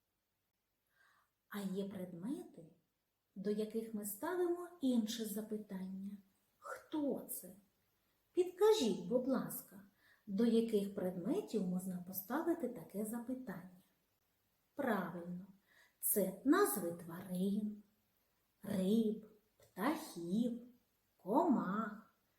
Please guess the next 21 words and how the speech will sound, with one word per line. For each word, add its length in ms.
це 320
люди, 680
назви 560
професій 800
людей. 500
До 180
всіх 540
цих 420
слів 520
ми 100
ставимо 500
запитання, 1080
хто 440
це. 160
А 140
зараз 640
пограємо 680
з 120
вами 500
у 100
гру. 440